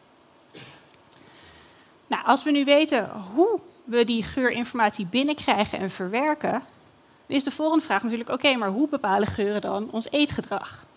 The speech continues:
Nou, je kan daar op verschillende manieren onderzoek naar doen, door middel van vragenlijsten of computertaken. Of je kan meten of wegen hoeveel mensen eten van een bepaald product of van een buffet. Of je kan kijken naar hersenactiviteit.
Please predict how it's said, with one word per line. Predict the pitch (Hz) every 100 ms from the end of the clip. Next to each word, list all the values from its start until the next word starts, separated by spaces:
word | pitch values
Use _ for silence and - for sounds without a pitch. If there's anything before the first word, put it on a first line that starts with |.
| _ _ - - - - - -
Nou, | - 170
je | 202
kan | 285
daar | 285
op | 277
verschillende | 269 254 - 415 349
manieren | 294 262 247 214
onderzoek | 208 233 269 285
naar | 285 254
doen, | 277 311 440 - - -
door | -
middel | 226 214 208
van | - 196 190 185
vragenlijsten | - 196 202 - 220 214 214 - 233 226 -
of | 226 180 -
computertaken. | 196 185 247 240 247 240 233 226 233 233 233 - - - -
Of | -
je | 214
kan | 208 190
meten | 202 240 277 277 262 -
of | 190
wegen | 180 214 277 294 262
hoeveel | 269 269 269
mensen | 254 262 254 -
eten | - 247 262
van | 277 262
een | 247
bepaald | 226 240 226
product | 233 185 202 269 269
of | -
van | 202
een | 190
buffet. | 208 170 269 285 294 - _ _
Of | -
je |
kan | 202 170
kijken | 190 190 190
naar | 196
hersenactiviteit. | 214 269 - 285 277 254 254 262 247 240 247 -